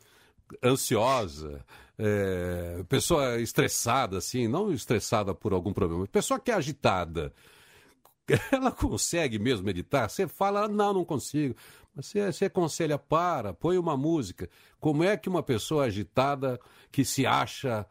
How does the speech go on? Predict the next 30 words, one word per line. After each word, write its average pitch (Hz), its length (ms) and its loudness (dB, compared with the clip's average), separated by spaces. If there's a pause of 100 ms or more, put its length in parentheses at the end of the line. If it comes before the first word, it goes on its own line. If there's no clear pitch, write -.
(340)
né, 131 200 4
muito 107 880 -2
vibrante 110 760 -2
e 82 240 -4
tem 110 220 2
isso - 160 -4
como 101 160 -2
qualidade, 104 640 -2 (480)
entende 127 920 -2
que 98 260 0
é 113 80 4
importante 127 640 -2
fazer 107 640 -2 (140)
essa 101 240 -2
parada, 92 680 0 (360)
fazer 92 540 0 (340)
o, 104 80 -4
o, 92 600 0
o 90 40 2
mindfulness, 95 960 -2
ter 92 200 -2
essa 82 200 -4
consciência? 80 640 -4
Como 87 160 -8
é 101 60 -6
que - 100 -8
ela 92 120 -6
chega 80 300 -4
a - 20 -6
isso? - 360 -12